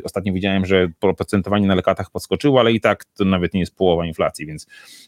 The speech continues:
e, a właśnie na-, nasi mentorzy, czyli Michał Szafrański, Jacek Lempart i Artur Wiśniewski, którzy są specjalistami w inwestowaniu, oni pokażą, co z tą kasą robi, żeby tak na spokojnie, chociaż po,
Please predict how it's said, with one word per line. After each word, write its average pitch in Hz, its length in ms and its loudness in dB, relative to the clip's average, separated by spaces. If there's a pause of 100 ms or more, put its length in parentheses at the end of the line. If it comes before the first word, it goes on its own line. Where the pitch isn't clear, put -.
(100)
e, 90 400 2
a 104 80 4
właśnie 131 220 0
na-, 123 220 2
nasi 117 280 0
mentorzy, 120 340 2
czyli 98 420 2 (260)
Michał 117 200 2
Szafrański, 120 720 2
Jacek 110 440 2 (320)
Lempart 104 480 2
i 117 60 4
Artur 104 240 2
Wiśniewski, 123 460 -2
którzy 110 200 0
są 101 120 0
specjalistami 123 800 0 (120)
w 107 500 2 (100)
inwestowaniu, 113 720 -2 (880)
oni 104 340 2
pokażą, 95 440 -2
co 98 140 -4
z - 60 -10
tą 95 140 -4
kasą 95 300 0
robi, 98 260 2
żeby 92 160 0
tak - 120 -4
na 110 100 0
spokojnie, 110 540 0
chociaż 127 400 0
po, - 120 0